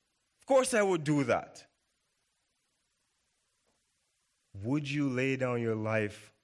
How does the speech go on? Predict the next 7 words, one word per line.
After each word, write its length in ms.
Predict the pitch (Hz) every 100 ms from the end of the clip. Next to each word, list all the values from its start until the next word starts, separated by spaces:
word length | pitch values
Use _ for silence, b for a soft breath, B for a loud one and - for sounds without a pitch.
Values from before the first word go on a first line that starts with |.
| _ -
for 100 | 107
the 140 | 104
brother 680 | 98 - 110 117 104 101 101 b b 101
and 120 | 95
sister 400 | - 107 - 104
in 120 | 95
Christ? 600 | - 98 90 - - -